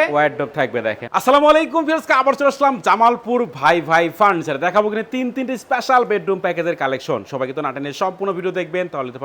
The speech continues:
ভালো মতন বুঝতে পারবেন। এবং আজকের ভিডিওতে সম্পর্ক করে জামালপুর ভাই ফার্নিচার থেকে মোহাম্মদ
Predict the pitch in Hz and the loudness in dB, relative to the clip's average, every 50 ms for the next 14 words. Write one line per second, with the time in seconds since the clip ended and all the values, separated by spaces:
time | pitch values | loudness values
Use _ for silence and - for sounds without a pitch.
0 | 135 117 107 104 107 107 101 98 110 110 107 104 139 170 - - 139 113 101 95 | -10 -8 -8 -8 -8 -8 -10 -10 -12 -12 -12 -10 -10 -10 -6 -4 -4 -4 -4 -6
1 | 95 85 - 170 180 160 175 180 - - - 262 247 220 147 180 190 190 208 202 | -10 -10 -10 -6 -4 -4 -4 -4 -8 -6 0 0 0 0 0 -4 -4 -2 0 0
2 | 208 190 202 190 180 190 196 175 202 185 156 156 165 156 156 165 160 160 160 156 | 0 -2 -4 -6 -6 -6 -10 -8 -8 -4 -2 -2 -2 -2 -6 -6 -6 -4 -4 -4
3 | 165 165 156 170 165 165 170 165 156 180 185 180 - - - - 139 139 143 | -6 -8 -6 -8 -8 -6 -6 -6 -4 -4 -6 -6 -8 -16 -14 -8 -6 -6 -6